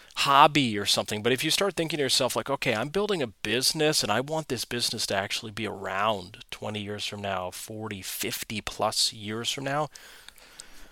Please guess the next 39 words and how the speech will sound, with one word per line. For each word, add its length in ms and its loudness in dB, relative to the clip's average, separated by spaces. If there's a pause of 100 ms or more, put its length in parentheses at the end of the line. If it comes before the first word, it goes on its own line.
(180)
you're 120 -2
gonna 160 4
be 120 2
thinking 440 2
about 260 6
things 460 0 (100)
a 60 0
little 240 2
bit 220 0
differently, 600 -2 (220)
okay? 340 2 (460)
And 360 8 (1300)
it's 220 6
not 180 10
only 300 4
about 320 8
how 200 4
hard 380 0
you 100 -2
work, 360 0
but 180 6
it's 140 2
about 240 6
how 160 4
smart 480 2
you 100 -6
work. 240 0
And 80 -2
we're 100 -2
gonna 140 2
be 80 0
talking 360 0
about 240 4
this 160 0
a 60 -2
lot 460 6
in 80 0
future 340 -4
com-, 340 2